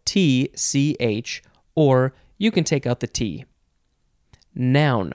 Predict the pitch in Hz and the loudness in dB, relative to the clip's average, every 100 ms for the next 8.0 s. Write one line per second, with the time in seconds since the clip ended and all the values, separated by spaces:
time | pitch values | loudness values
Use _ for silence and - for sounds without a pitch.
0 | _ - - 151 147 110 - - 170 - | _ -14 -2 2 2 0 -4 -4 -4 -2
1 | 165 151 - 160 - 143 170 151 117 95 | 0 0 -2 -4 -4 -2 0 0 0 -2
2 | 90 _ _ _ _ - 107 113 143 117 | -8 _ _ _ _ -8 -2 2 2 2
3 | 82 - _ _ _ - 131 139 - 147 | -2 -10 _ _ _ -4 0 0 2 2
4 | 202 117 110 202 _ _ _ _ _ 123 | 4 2 2 0 _ _ _ _ _ -4
5 | 117 - 104 - 113 - 92 92 170 - | -4 -4 -6 -8 -10 -6 -2 -2 -4 -8
6 | - _ _ _ - 117 127 202 247 175 | -14 _ _ _ -6 0 2 2 0 0
7 | 170 180 180 185 - _ - 135 147 | 0 2 0 -2 -6 _ -2 0 0